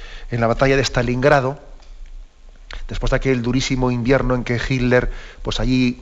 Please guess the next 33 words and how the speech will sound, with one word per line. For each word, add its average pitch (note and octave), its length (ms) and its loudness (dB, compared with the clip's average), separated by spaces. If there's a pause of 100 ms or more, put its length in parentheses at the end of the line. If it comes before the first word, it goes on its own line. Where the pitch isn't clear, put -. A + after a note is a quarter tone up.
eh, A#2+ 220 -6
el B2 120 0
invierno B2 420 2
parece B2 380 2
que, A#2 400 -2
que, - 160 -12
que G#2+ 300 -6
paró B2 400 2
su A#2+ 180 2
avance B2+ 400 2
y B2 100 4
les A#2+ 220 0
derrotó, A#2+ 400 4
etcétera, C3 460 2 (500)
bueno, B2+ 180 0
pues A2+ 120 0
se A#2+ 100 0
hicieron C#3 500 2 (260)
muchísimos, B2+ 760 -2
eh, B2+ 160 2
prisioneros B2+ 680 2
alemanes, B2 680 0 (920)
¿no? G#2 160 -10 (460)
Pues - 160 -6
unos A2+ 200 -2
cien A2 240 -2
mil B2+ 360 2 (260)
prisioneros A#2 540 0
alemanes A2+ 520 0
o G2+ 80 -6
ciento B2+ 360 0
veinte A#2 280 0
mil. C3+ 300 2